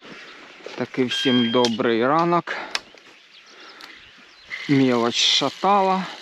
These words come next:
карасі нано. За ніч ні одного тичка. Ну, я знав, на що підписувався.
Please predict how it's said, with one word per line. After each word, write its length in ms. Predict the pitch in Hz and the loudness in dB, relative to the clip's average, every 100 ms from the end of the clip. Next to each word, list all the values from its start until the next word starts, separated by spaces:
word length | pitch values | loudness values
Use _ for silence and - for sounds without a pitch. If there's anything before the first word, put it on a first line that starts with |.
| - - | -18 -4
карасі 600 | 165 156 160 - - 156 | 0 0 0 -4 -4 -2
нано. 480 | 147 143 139 139 135 - - - - - - - - - - - - - - - - - - - - - - | 0 0 2 0 -2 -10 -20 -20 -18 -20 -18 -16 -16 -16 -16 -16 -16 -18 -18 -20 -20 -18 -16 -16 -14 -14 -10
За 420 | 127 120 139 135 | -8 -4 0 2
ніч 360 | 135 131 - - | 2 0 -4 -4
ні 240 | 127 151 | 0 0
одного 520 | 170 156 156 131 131 | 0 -2 0 0 0
тичка. 580 | 120 - - - - 95 | -6 -10 -8 -8 -4 -4
Ну, 200 | 160 110 - | -2 -6 -2
я 180 | 143 143 | 0 0
знав, 240 | 147 139 | 0 0
на 120 | 120 | -2
що 180 | 117 127 | -6 -10
підписувався. 1040 | - - - 110 101 - 98 95 95 - | -12 -20 -8 -4 -4 -4 -4 -4 -6 -12